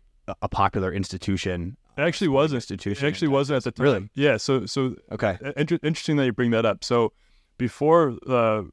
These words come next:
Speaker 2: the rodeo was a big thing, uh, they, they just did, like, Wild West shows. And so there, it was, it was skits, and it was more so, like, carnival-like. And as the rodeo came along and people started to get more competitive, and they were actually, like,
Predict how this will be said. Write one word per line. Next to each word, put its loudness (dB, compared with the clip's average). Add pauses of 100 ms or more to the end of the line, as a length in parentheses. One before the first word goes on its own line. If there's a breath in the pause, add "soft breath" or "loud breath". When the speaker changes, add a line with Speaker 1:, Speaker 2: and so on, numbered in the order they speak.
(220)
Speaker 2:
the -6
rodeo 4
was 2
a -8
big -2
thing, -2 (260)
uh, 4
they, 2
they 0
just -2
did, 4
like, 2
Wild 4
West -2
shows. 0
And -2
so 2
there, 0
it 0
was, 0 (300)
it 2
was 2
skits, 0 (160)
and 0
it -2
was 0
more 4
so, 4
like, 2
carnival-like. 0 (360)
And 2
as 0
the 0
rodeo 4
came 0
along 0
and -2
people -2
started 2
to 2
get 0
more 2
competitive, 0
and 2
they 2
were 2
actually, 0
like, -8